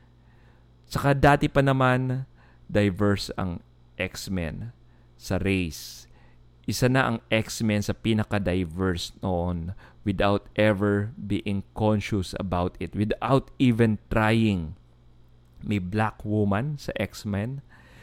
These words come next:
si Storm, may Native American, si Forge, Warpath, Thunderbird, may Japanese, si Sunfire, si Armor,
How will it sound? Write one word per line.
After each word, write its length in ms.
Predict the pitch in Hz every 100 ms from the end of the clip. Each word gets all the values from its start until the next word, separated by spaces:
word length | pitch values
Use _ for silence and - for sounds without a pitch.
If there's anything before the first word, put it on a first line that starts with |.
| - -
si 360 | - 110 101 92
Storm, 720 | - - 101 92 98 139 151 - - - - - - -
may 200 | 101 95
Native 520 | 95 98 - 107 92 -
American, 720 | 101 92 92 101 107 117 156 - -
si 200 | - -
Forge, 720 | 95 - 95 117 143 123 - - - - - -
Warpath, 840 | - 92 95 104 - 113 127 127 - - - - - -
Thunderbird, 840 | - 101 117 131 127 135 143 131 110 - - -
may 120 | 95
Japanese, 720 | 82 92 92 104 110 156 - - - -
si 80 | 104
Sunfire, 880 | - 101 120 - 131 135 143 143 - - -
si 160 | - -
Armor, 720 | 104 101 120 127 135 139 139